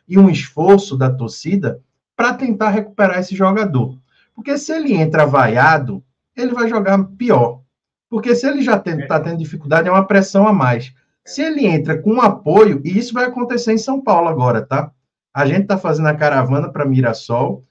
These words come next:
Speaker 1: e a consciência da torcida que vai aqui de São Paulo pra Mirassol é dar força, pra gente tentar ajudar nessa, nessa parte de dar confiança ao jogador pra que ele retorne a fazer gol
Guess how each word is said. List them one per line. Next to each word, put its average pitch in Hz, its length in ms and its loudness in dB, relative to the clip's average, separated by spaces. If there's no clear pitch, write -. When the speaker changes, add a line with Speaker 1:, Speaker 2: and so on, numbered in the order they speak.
Speaker 1:
e 156 80 -4
a 160 80 0
consciência 196 640 -2
da - 160 -4
torcida 196 480 -6
que 196 140 -4
vai 135 240 0
aqui 131 200 -2
de 139 80 -8
São 131 220 -4
Paulo 127 180 -2
pra 135 120 -4
Mirassol 143 400 -2
é 220 40 0
dar 269 180 -6
força, - 460 -2
pra 160 160 0
gente 185 200 0
tentar 240 640 0
ajudar 208 720 2
nessa, 208 480 0
nessa 185 340 -2
parte 180 320 -4
de 214 100 -4
dar 180 560 2
confiança 214 640 0
ao 185 80 2
jogador 165 520 0
pra 233 200 -8
que 233 120 -8
ele 220 220 2
retorne 226 500 0
a 220 40 -6
fazer 220 300 -4
gol 170 360 -2